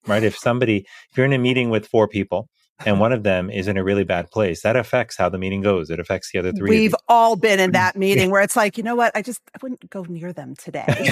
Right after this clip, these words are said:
Speaker 2: <laughs> Don't ask them for what you want."
Speaker 1: Right.
Speaker 2: Yeah.
Speaker 1: So, so our sense of connection really does affect, you know, our, our state of mind and, and how we show up at work, as well as at home, as well as in our communities. And so this is why connection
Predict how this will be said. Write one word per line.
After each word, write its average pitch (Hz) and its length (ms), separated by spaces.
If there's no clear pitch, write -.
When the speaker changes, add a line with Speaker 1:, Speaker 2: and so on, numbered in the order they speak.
Speaker 2:
<laughs> - 240
Don't 285 260
ask 233 240
them 185 240
for 185 120
what 185 200
you 208 160
want." 185 180
Speaker 1:
Right. 104 240
Speaker 2:
Yeah. - 40
Speaker 1:
So, 127 320
so 143 160
our 160 200
sense 208 280
of - 220
connection 104 480
really 90 200
does 80 220
affect, - 600
you 104 100
know, 80 140
our, 85 240
our 87 120
state 92 280
of 80 80
mind 80 480
and, 82 200
and 85 240
how 90 160
we 82 280
show 104 320
up 95 180
at 87 120
work, 98 360
as 98 160
well 98 140
as 90 100
at 90 100
home, 92 360
as 80 200
well 85 140
as 82 140
in 87 80
our 82 100
communities. 92 640
And 90 160
so 101 160
this 123 240
is 147 160
why 113 140
connection 98 720